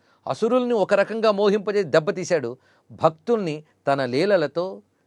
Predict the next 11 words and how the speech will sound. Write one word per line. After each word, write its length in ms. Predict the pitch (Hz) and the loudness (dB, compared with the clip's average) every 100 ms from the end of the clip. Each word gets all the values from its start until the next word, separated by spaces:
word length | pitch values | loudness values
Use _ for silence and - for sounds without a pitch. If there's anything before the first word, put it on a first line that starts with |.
| _ - | _ -4
తాను 220 | 139 160 - | -2 -2 -2
చేసినటువంటి 500 | 190 202 190 180 160 | -4 -4 -4 -4 -4
అద్భుతమైనటువంటి 1120 | 143 117 160 214 196 180 165 160 156 170 127 _ _ - | -4 -4 -4 -2 -4 -4 -4 -6 -6 -6 -6 _ _ 0
కరుణతో 680 | 156 175 226 196 190 214 196 _ _ _ - | 4 4 2 0 -2 -4 -6 _ _ _ -10
ఆయన 140 | 131 | -8
మోహింపజేశాడు. 840 | 143 143 139 143 120 117 - - 123 | -6 -6 -8 -10 -14 -14 -16 -12 -8
గోపికలు 340 | 175 226 190 | -8 -6 -2
ఆయన 160 | 170 139 | 0 0
వేణునాదానికి 640 | 147 196 185 180 170 165 _ _ _ | -6 -4 -4 -2 -4 -6 _ _ _
మోహితులు 360 | 147 170 208 175 | -4 -4 -4 -6
కాలేదా? 520 | 147 147 117 131 - | -2 -2 -2 -4 -8